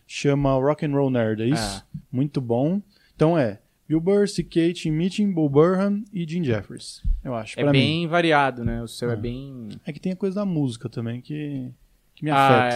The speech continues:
Speaker 2: é, que você gosta
Speaker 1: É.
Speaker 2: mais. Eu acho que o top five de todos os tempos pra mim é Jessenick, Bill Burr, C K, n-, não, não necessariamente nessa ordem, né?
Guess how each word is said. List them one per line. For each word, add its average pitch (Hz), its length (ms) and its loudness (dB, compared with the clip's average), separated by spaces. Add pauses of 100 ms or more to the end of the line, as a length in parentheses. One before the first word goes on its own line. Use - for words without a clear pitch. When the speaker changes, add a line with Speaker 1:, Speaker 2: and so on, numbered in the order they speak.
(140)
Speaker 2:
é, 110 60 -8
que - 180 -20
você 120 260 -10
gosta 117 220 -4
Speaker 1:
É. 131 40 -4
Speaker 2:
mais. 113 140 -8 (520)
Eu 143 100 2
acho - 220 4
que 196 120 -6
o 170 60 -4
top 170 400 -4
five 160 640 -2 (320)
de 123 160 -12
todos 151 180 -8
os 139 140 -12
tempos 147 240 -10
pra 139 160 -4
mim 165 480 -10
é 113 580 -4
Jessenick, 151 800 -6 (1600)
Bill 147 220 4
Burr, 151 280 4
C 170 180 -6
K, 151 480 8
n-, 139 240 -10
não, 143 160 -8
não 135 260 -6
necessariamente 147 400 -4
nessa 123 240 -4
ordem, 95 280 -4
né? 113 160 -8